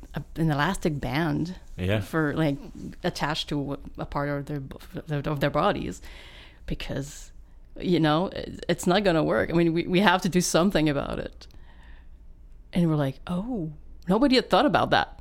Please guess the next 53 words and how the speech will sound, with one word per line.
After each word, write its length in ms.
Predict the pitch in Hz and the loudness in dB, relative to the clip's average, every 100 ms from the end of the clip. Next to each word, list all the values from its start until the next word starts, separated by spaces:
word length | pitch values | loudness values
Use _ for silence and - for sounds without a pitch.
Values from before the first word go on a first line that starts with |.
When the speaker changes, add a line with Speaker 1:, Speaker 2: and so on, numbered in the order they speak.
| - | 2
Speaker 2:
Yeah. 260 | 107 123 - | 4 4 4
Speaker 1:
You 120 | 233 214 | 4 6
know, 120 | 240 | 4
which 120 | 196 | 4
is, 80 | 196 | 6
"Oh, 100 | 294 | 8
yeah, 140 | 180 143 | 8 8
we're 140 | 180 | 8
just 160 | 214 220 | 8 6
taking 180 | 214 | 8
off 120 | 220 226 | 8 8
our 80 | - | 8
Speaker 2:
<laughs> 120 | 302 | 8
Speaker 1:
pants." 300 | 240 185 - | 8 6 2
Yeah, 540 | 165 143 156 - - | 2 4 4 4 2
but 580 | 160 151 135 - - - - | 0 2 4 4 0 -10 -2
Speaker 2:
Yeah. 320 | 101 113 214 | 4 6 8
Speaker 1:
you, 440 | 233 233 240 233 | 6 6 6 4
you 180 | 208 165 | 6 6
know, 260 | 156 233 - - | 6 4 0 0
you 100 | 160 | 2
have 80 | 143 | 4
Speaker 2:
Yeah, 40 | 101 | 4
Speaker 1:
something 340 | 262 320 233 | 6 6 6
Speaker 2:
some 100 | 233 | 8
flying 280 | 131 131 127 | 8 8 8
Speaker 1:
<laughs> 0 | |
extra. 520 | 123 101 - - 135 | 8 6 2 -2 6
Speaker 2:
mics. 20 | 135 | 8
<laughs> 80 | |
Speaker 1:
Exactly. 640 | 139 240 254 311 - 165 175 - - - - - - - - | 8 8 6 4 2 0 0 -6 -14 -14 -12 -14 -16 -12 -2
So, 380 | - 196 180 | 4 6 6
yeah, 240 | - 233 170 | 6 4 2
so 200 | - 185 | -4 -2
we, 380 | 165 175 165 160 | 2 2 2 2
uh, 240 | 156 151 156 | 2 0 -2
we 80 | |
came 160 | 170 185 | 0 0
up 80 | 202 | 0
with 80 | 269 | -2
a 40 | |
solution. 760 | - 160 156 - 185 220 233 240 - | 0 0 0 0 0 0 0 -4 -8
The, 180 | 151 143 | -6 -6
the, 200 | 147 139 143 - | -6 -10 -12 -14
the, 40 | |
s-, 180 | 160 - | -12 -10
the, 260 | - 170 - - | -10 -10 -10 -10
the 140 | 160 | -10
seamstress 800 | - 185 180 - 156 - - - | 0 0 0 0 -2 -2 -8 -4
made 300 | 160 156 151 | -2 -2 -2
a, 200 | 139 139 - | -4 -4 -8
like, 160 | - | -8
a, 140 | 147 | -10